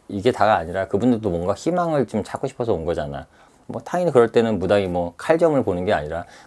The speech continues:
그냥 어느 정도 상담하면서 조금 위로, 어? 그 거짓이라기보다도 좀 그런 경우도 많고. 어, 이게, 이게 마-, 이런 경우 되게 많아. 남자랑 헤어졌는데 내가 봐도 잘 헤어졌어. 그런데 이 여자가 되게 마음이 약해.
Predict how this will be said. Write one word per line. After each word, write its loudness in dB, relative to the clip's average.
그냥 -4
어느 -4
정도 -6
상담하면서 2
조금 -6
위로, 0
어? -6
그 -8
거짓이라기보다도 -2
좀 -10
그런 -2
경우도 -6
많고. -10
어, -2
이게, 2
이게 6
마-, 8
이런 10
경우 8
되게 8
많아. 2
남자랑 4
헤어졌는데 6
내가 12
봐도 12
잘 4
헤어졌어. 10
그런데 6
이 8
여자가 8
되게 0
마음이 4
약해. 2